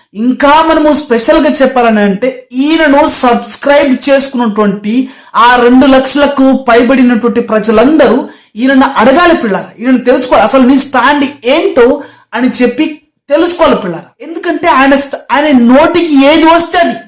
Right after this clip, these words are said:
ఆయన ఊహకు ఏది వస్తే అది మాట్లాడుతున్నట్టుగా మనకి ఇక్కడ కనబడతా ఉన్నది. కాబట్టి ఈయనకు దగ్గరలో ఉన్నటువంటి వాళ్ళు, ఈయనకు పరిచయస్తులు,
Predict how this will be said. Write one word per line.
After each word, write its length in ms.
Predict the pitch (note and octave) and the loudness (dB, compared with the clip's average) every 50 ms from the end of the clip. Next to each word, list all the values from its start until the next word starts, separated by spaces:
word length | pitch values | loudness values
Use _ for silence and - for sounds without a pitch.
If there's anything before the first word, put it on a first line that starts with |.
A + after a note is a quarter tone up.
| _ _ _ _ _ _ _ _ _ _ _ _ _ _ _ - | _ _ _ _ _ _ _ _ _ _ _ _ _ _ _ -6
ఆయన 360 | A#3 B3+ C#4 D4 D4 D4 D4+ | -2 0 0 0 2 0 0
ఊహకు 580 | B3 G3 A#3+ C4+ D4+ D#4+ D#4+ E4 E4+ E4+ F4 D#4+ | -2 0 0 2 2 4 4 2 2 2 2 2
ఏది 420 | C4+ A#3+ B3 C4 D4 E4+ F4 E4+ | 2 4 4 4 2 2 2 2
వస్తే 300 | E4 F4+ F4 - - E4+ | 2 2 2 0 0 0
అది 120 | D#4 D#4 | 0 2
మాట్లాడుతున్నట్టుగా 800 | C4 B3+ B3 B3 B3+ B3+ C4+ C4 B3 B3+ B3+ A#3 A3+ A3+ - E4+ | 2 2 2 0 0 0 0 -2 -2 -2 -2 -4 -4 -4 -2 -2
మనకి 180 | E4 C#4+ B3 A3+ | 0 0 0 0
ఇక్కడ 160 | G#3 G#3+ G3+ | -2 -4 -4
కనబడతా 420 | G#3 G3 F#3+ F#3+ G3 F#3 - F3+ | -4 -4 -2 0 -2 -2 -2 -6
ఉన్నది. 300 | D#3 D3+ D3 - - _ _ _ _ _ _ _ _ | -8 -8 -10 -14 -20 _ _ _ _ _ _ _ _
కాబట్టి 680 | A#3 C4 C#4+ D#4+ D#4+ B3+ - - A#3+ C4+ D#4+ - - - _ _ _ _ _ _ _ _ _ _ _ _ _ _ G#3 | -4 -2 0 0 -2 -2 -2 -2 -2 -2 -2 -2 -6 -14 _ _ _ _ _ _ _ _ _ _ _ _ _ _ -4
ఈయనకు 260 | A#3+ B3+ C4 - B3 | -2 0 0 2 2
దగ్గరలో 480 | G3 G#3+ A3 G3+ G#3 E4+ E4+ E4 D#4+ D4+ | 2 2 0 0 0 2 2 4 4 4
ఉన్నటువంటి 420 | C#4 C4+ B3+ B3+ B3 A3+ - A3+ | 4 2 2 2 0 0 0 0
వాళ్ళు, 520 | G3 F#3+ F3+ E3+ D#3+ E3 F#3+ A#3 C4 C4 - | 0 0 0 0 -2 -2 -2 -4 -4 -4 -2
ఈయనకు 280 | A#3+ B3 C4+ B3+ B3 | 0 0 2 2 0
పరిచయస్తులు, 1040 | - - A#3 A#3 C4+ C4 - D#4+ D4 C#4 - - - A3+ G3 F#3+ G3+ B3 C#4+ D#4 - | 0 0 2 2 2 2 2 0 0 0 0 -2 -4 -6 -4 -2 -2 -4 -4 -8 -12